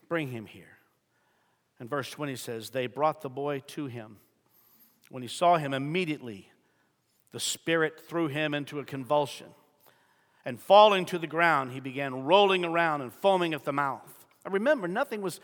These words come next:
going on until Jesus said, "Bring the boy to me." And then Satan decides, "Uh-oh, I, I better show off here 'cause I'm about to meet power.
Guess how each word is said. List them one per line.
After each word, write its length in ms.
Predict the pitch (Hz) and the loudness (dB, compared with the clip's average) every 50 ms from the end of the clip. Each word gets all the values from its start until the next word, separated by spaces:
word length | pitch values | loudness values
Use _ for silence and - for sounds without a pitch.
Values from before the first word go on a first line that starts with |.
| - _ _ | -20 _ _
going 220 | 208 220 226 220 | -4 -2 0 0
on 220 | 233 240 220 175 143 | 0 0 0 -2 -4
until 260 | 131 123 - 156 147 | -8 -8 -8 -8 -8
Jesus 420 | 135 - - 180 170 143 143 139 | -8 -8 -8 -8 -8 -8 -10 -14
said, 280 | - - - 143 127 110 | -10 -6 -6 -6 -6 -6
"Bring 180 | - 139 131 | -8 -8 -8
the 80 | 123 120 | -8 -10
boy 220 | 107 120 127 120 | -8 -6 -6 -6
to 160 | 110 - - 117 | -6 -8 -12 -12
me." 280 | 120 131 117 95 - _ _ _ _ _ - _ _ _ _ _ | -12 -12 -12 -14 -18 _ _ _ _ _ -20 _ _ _ _ _
And 120 | 117 120 | -8 -6
then 120 | 135 135 | -6 -6
Satan 420 | 123 - 196 233 247 156 151 143 135 - - _ _ _ _ _ _ - 120 123 | 0 4 4 4 4 2 -6 -8 -10 -12 -18 _ _ _ _ _ _ -20 -18 -12
decides, 400 | 131 131 - - 160 139 123 151 | -10 -8 -2 2 2 2 2 4
"Uh-oh, 440 | 160 190 - 160 139 123 123 127 - - - _ | 2 2 2 0 -4 -4 -6 -8 -14 -20 -20 _
I, 200 | - 139 143 131 120 - - - - | -10 -10 -10 -8 -10 -12 -12 -10 -6
I 160 | 135 131 165 | -2 -2 0
better 200 | 165 170 147 135 | 0 0 -2 -2
show 280 | - - - 170 165 160 | -6 -4 -4 -2 2 2
off 240 | 175 196 220 - | 2 2 0 -2
here 240 | - 127 104 92 - - _ _ _ _ _ _ _ _ _ _ _ _ _ _ | -8 -12 -14 -14 -16 -20 _ _ _ _ _ _ _ _ _ _ _ _ _ _
'cause 140 | - 123 - | -14 -4 -2
I'm 80 | 160 | 2
about 300 | 196 208 175 185 175 156 | 2 6 8 8 6 6
to 80 | - 147 | 4 -2
meet 200 | 160 196 185 - | -2 -2 -4 -2
power. 480 | - - 208 226 214 151 110 98 - | 4 6 6 6 6 0 -6 -10 -14